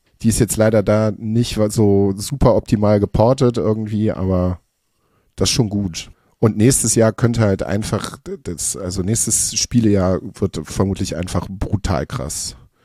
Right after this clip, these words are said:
Also es geht ja dieses Jahr schon irgendwie noch los, dass wir Ghost of Yotai kriegen und,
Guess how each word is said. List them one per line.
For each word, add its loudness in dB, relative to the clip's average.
Also 2
es -2
geht 2
ja 4
dieses 2
Jahr 6
schon 2
irgendwie -2
noch 0
los, 2
dass -2
wir 0
Ghost 2
of 2
Yotai 0
kriegen -6
und, -6